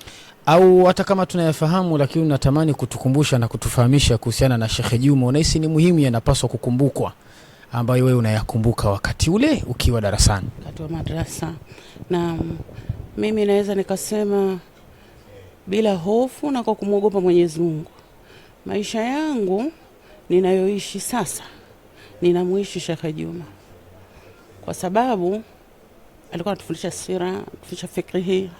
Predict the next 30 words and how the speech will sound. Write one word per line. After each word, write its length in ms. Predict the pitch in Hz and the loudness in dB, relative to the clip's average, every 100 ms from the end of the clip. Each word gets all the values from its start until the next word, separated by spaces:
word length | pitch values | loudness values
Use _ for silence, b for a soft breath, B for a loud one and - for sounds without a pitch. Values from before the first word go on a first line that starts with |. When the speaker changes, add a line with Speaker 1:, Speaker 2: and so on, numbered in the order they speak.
| - | -8
Speaker 2:
hadithi, 600 | 156 180 180 190 196 - - | -2 -2 0 -4 -4 -8 -16
anatufundisha 400 | - - 156 185 | -20 -16 -14 -10
kasida. 420 | 175 190 - 196 202 B B B B | -10 -10 -8 -12 -12 B B B B
Lakini 720 | 202 202 262 262 240 214 196 - - - - | -4 -2 -2 0 2 2 0 -4 -18 -20 -16
kwa 160 | - 208 | -4 0
ule 160 | 247 269 | 0 0
ukaribu 540 | 240 - 226 247 220 | -2 0 0 0 0
wa 80 | 190 | -2
familia, 640 | - 185 185 196 180 185 180 - b b b b - - - - _ | 2 2 4 2 -2 -2 -10 -20 b b b b -20 -20 -20 -20 _
ni 160 | 185 190 | -4 -2
mtu 220 | 220 233 | -2 0
ambaye 360 | 208 202 220 214 | 0 0 0 0
alianza 360 | 196 208 214 202 | 0 0 0 -2
kunijenga 540 | 196 185 208 208 190 | -2 0 0 0 0
nikiwa 260 | 185 175 214 | 0 -2 -4
bado 180 | 208 202 | -2 -2
hata 160 | 220 | -4
sijui 460 | - - 185 208 185 | -6 -6 -4 0 2
mimi 180 | 190 170 | 4 2
kama 200 | 175 170 | 0 -2
nitakuja 400 | 165 165 170 170 | -4 -6 -6 -6
kuwa 380 | 170 160 160 - b b b b b _ - | -6 -4 -6 -10 b b b b b _ -14
mtu 240 | 165 - 175 | -14 -8 -6
mzima, 420 | 165 190 196 175 | -4 -2 0 2
niwe 220 | 175 170 | 2 2
na 140 | 170 | 0
watoto, 500 | 165 160 180 208 208 | -2 -4 -4 -4 -4
niolewe, 580 | 202 180 165 165 202 208 | -2 0 0 0 -2 -2
nifanye 360 | 196 190 175 170 | -2 -2 -2 -2
nini. 300 | 170 165 | -2 -4